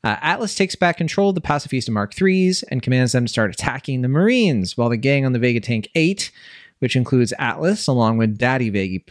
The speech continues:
Vegapunk, I almost said Daddy Vegapunk, uh, Frankie and Sanji, uh, they're all in the tank. They descend from the lava phase in search of Bonnie. They're using the sly clou-, uh, sky clouds as a railing to keep the tank from plummeting to the ground.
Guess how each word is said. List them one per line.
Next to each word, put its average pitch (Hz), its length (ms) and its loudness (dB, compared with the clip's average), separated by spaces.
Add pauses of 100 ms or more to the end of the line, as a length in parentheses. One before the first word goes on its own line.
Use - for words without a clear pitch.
Vegapunk, 104 600 -2
I - 80 -16
almost 113 140 0
said 98 120 0
Daddy 107 320 0
Vegapunk, 95 600 -2 (480)
uh, 101 140 0
Frankie 170 500 0
and 190 100 0
Sanji, 110 460 -2 (420)
uh, 117 140 0
they're 135 180 2
all 165 120 4
in 190 40 0
the 185 60 0
tank. 127 320 -2
They 127 100 2
descend 156 400 0
from 170 120 0
the 151 60 2
lava 123 240 2
phase 123 300 2
in 117 160 -6
search 92 260 -2
of 104 120 -6
Bonnie. 170 360 4
They're 147 100 2
using 131 280 2
the 120 80 2
sly 139 380 2
clou-, - 240 -4 (140)
uh, 104 200 0
sky 160 460 0
clouds 117 400 -2
as 107 140 -6
a 107 60 0
railing 101 600 0 (240)
to - 100 -2
keep 156 220 0
the 147 100 2
tank 113 360 0
from 117 160 -2
plummeting 87 380 -4
to - 220 -10
the - 100 -14
ground. 147 420 0